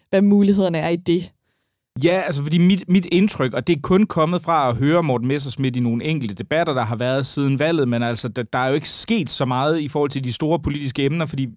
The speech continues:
Speaker 2: folk har ikke rigtig vidst, hvad de, <laughs> de store politiske emner i, i den kommende samling blev, sådan, øh, før regeringsgrundlaget blev, blev,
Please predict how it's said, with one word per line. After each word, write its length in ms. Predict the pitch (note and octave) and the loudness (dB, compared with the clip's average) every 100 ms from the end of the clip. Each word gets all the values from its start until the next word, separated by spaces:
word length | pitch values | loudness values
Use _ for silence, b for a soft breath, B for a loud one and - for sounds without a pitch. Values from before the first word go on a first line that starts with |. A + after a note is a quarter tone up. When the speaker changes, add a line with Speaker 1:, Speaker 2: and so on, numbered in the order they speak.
| _ - | _ -4
Speaker 2:
folk 160 | D3+ C#3+ | -2 0
har 60 | |
ikke 120 | D3 D3 | -2 -4
rigtig 200 | D3 D3 | -4 -4
vidst, 180 | E3 | -4
hvad 140 | - B2+ | -2 -2
de, 80 | G2 G2 | -2 -8
<laughs> 140 | - - | -10 -4
de 60 | |
store 320 | C#3+ - E3 E3 | -2 0 0 0
politiske 440 | D3+ D3 C3+ C3+ | -4 -4 -4 -2
emner 220 | C#3 D#3 | -2 0
i, 200 | B2+ A#2+ - b B2 | 0 0 -2 b -12
i 80 | - | -6
den 120 | C3+ | -4
kommende 320 | C3 C#3 D#3 D#3 | 0 0 2 0
samling 460 | D3 C#3+ D#3+ D3 | 0 0 0 -2
blev, 220 | D3 D#3 | 0 -2
sådan, 380 | C#3 C#3+ B2+ B2+ | 0 -2 -2 -2
øh, 160 | B2 B2 | -2 -2
før 200 | - C#3+ | -2 -2
regeringsgrundlaget 880 | A#2+ - D3 B2 C#3 B2+ C3 A#2+ G#2+ | -2 -2 -2 -2 0 0 2 0 0
blev, 220 | A2+ G#2+ | -2 -4
blev, 300 | A2+ A#2 G#2+ | -4 -4 -4